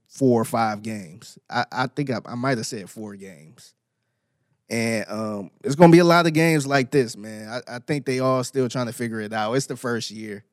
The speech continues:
But, um, the games before that, though, man, I feel like that got us pretty hyped, where I felt like they could beat anybody. C J looked good. But, um,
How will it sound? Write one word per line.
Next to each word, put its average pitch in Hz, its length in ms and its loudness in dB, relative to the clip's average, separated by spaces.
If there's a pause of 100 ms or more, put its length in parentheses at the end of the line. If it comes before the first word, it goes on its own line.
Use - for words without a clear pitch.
(580)
But, 117 400 2
um, 104 600 -6 (560)
the 131 80 0
games 180 380 4
before 160 380 0
that, 113 240 0
though, 101 200 -8
man, 110 420 -12
I 131 120 -6
feel 143 220 0
like 127 320 0 (100)
that 120 200 -10 (300)
got 131 280 0
us 127 240 0
pretty 131 420 0
hyped, 131 340 0 (760)
where 113 580 -2
I 110 120 -8
felt 123 240 0
like 117 200 0
they 120 120 -2
could 120 140 -2
beat 113 200 -2
anybody. 120 460 -2
C 131 220 -4
J 120 180 -4
looked 123 260 -2
good. 131 420 0 (800)
But, 117 380 2
um, 110 580 -4